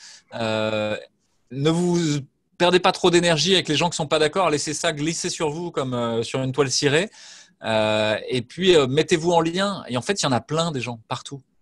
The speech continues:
Je vais vous dire un secret, dans le collectif, il y a des gens qui sont des hauts fonctionnaires, des gens qui sont directeurs d'hôpitaux,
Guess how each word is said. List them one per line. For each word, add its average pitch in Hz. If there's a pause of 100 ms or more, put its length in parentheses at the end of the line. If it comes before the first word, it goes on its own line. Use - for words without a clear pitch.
(400)
Je -
vais 123
vous 131
dire 147
un 151
secret, 165
dans 143
le 127
collectif, 147
il -
y -
a 127
des 123
gens 151
qui -
sont 135
des 123
hauts 151
fonctionnaires, 165
des 117
gens 139
qui -
sont 131
directeurs 151
d'hôpitaux, 156